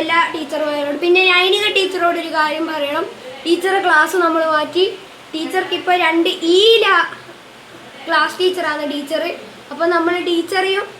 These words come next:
പിന്നെ സുമിഷ ടീച്ചർ, പിന്നെ സുമിഷ ടീച്ചർക്ക് അഞ്ച് ബിയിലാണ്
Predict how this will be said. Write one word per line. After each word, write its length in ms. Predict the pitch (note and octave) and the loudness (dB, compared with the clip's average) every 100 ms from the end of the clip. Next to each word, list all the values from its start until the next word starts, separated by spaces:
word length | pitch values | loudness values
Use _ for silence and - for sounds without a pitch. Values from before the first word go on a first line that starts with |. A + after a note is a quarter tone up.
| - - - | -20 -20 -18
പിന്നെ 160 | D4+ D4 E4+ | -8 -6 -4
സുമിഷ 260 | E4 F4 F#4 F#4 | -6 -4 -4 -4
ടീച്ചർ, 260 | C#4+ C4+ A3 - - - - - - - - - - - | -4 -6 -8 -16 -20 -20 -20 -20 -20 -20 -20 -20 -18 -10
പിന്നെ 220 | C#4+ C4 - - - - | -6 -6 -8 -18 -18 -4
സുമിഷ 220 | E4 E4+ F#4+ | -2 -2 0
ടീച്ചർക്ക് 400 | F#4+ F#4 F4+ G#4 D#5 - - - D#4+ | 0 0 -2 -2 -6 -8 -18 -6 0
അഞ്ച് 280 | E4+ F4 G#4+ - - C#4+ | 2 2 0 -4 -12 0
ബിയിലാണ് 520 | E4+ F4+ F#4 E4 | 4 6 6 2